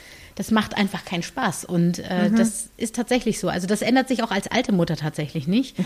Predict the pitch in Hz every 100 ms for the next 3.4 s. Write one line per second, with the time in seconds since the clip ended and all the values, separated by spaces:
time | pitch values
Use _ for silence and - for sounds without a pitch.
0 | - - 202 - - - 247 294 226 208
1 | 233 240 285 247 - - 330 180 233 -
2 | 233 262 269 208 - - - - 349 254
3 | 233 226 220